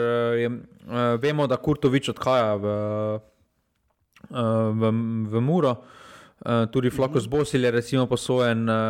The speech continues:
Speaker 1: Svetlin je posojen, Kramarič odhaja, eh,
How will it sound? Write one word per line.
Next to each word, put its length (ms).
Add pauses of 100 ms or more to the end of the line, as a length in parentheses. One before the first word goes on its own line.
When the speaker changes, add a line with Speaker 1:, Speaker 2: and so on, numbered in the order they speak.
(180)
Speaker 1:
Svetlin 480
je 60
posojen, 600
Kramarič 600
odhaja, 800 (520)
eh, 560